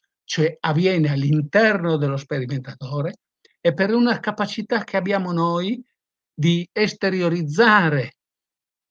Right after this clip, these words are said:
questo passaggio dall'inconscio al conscio,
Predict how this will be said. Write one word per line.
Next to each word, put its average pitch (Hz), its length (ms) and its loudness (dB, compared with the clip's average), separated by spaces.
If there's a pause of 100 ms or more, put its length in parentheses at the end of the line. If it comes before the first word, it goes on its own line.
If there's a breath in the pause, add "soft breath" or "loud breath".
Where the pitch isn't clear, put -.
questo 160 420 -4
passaggio 170 640 2
dall'inconscio 165 1120 0
al 147 400 0
conscio, - 680 -4